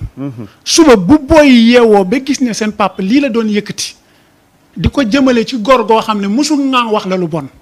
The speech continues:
Speaker 2: Kan ngeen mës a dégg Sonko mu ŋaan wax Bougane lu bon? Mës ngeen dégg Sonko mu ma ŋaan wax Macky Sall lu bon?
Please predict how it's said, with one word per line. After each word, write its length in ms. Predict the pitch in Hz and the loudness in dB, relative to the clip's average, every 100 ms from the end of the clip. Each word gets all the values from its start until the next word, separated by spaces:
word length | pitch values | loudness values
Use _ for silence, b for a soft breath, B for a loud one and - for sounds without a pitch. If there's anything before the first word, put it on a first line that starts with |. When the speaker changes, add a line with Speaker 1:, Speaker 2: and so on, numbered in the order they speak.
| _ _ _ _ _ _ - - | _ _ _ _ _ _ -20 -6
Speaker 2:
Kan 120 | 381 349 | -2 0
ngeen 160 | 320 | 0
mës 160 | 269 262 | 0 0
a 40 | |
dégg 220 | 202 233 208 | -2 -2 -4
Sonko 340 | - 220 220 | -4 -4 -2
mu 200 | 196 220 | -4 -4
ŋaan 180 | 214 208 | -6 -6
wax 140 | 196 180 | -6 -8
Bougane 380 | 170 175 180 170 | -4 -2 -2 -4
lu 80 | 151 | -6
bon? 160 | 147 147 _ _ _ _ _ _ _ _ - - - 180 B B 226 | -8 -10 _ _ _ _ _ _ _ _ -14 -14 -14 -20 B B 0
Mës 220 | 285 - | 2 2
ngeen 160 | 339 285 | 2 2
dégg 220 | 302 269 | 2 0
Sonko 280 | 302 262 247 | -2 -2 -2
mu 180 | 240 262 | -2 -2
ma 240 | 262 277 277 | -2 -2 -2
ŋaan 340 | 254 269 254 | -2 -2 0
wax 140 | 247 226 | -2 -2
Macky 200 | 226 226 | -4 -4
Sall 280 | 247 226 214 | -2 0 0
lu 80 | |
bon? 160 | 190 175 | 0 -2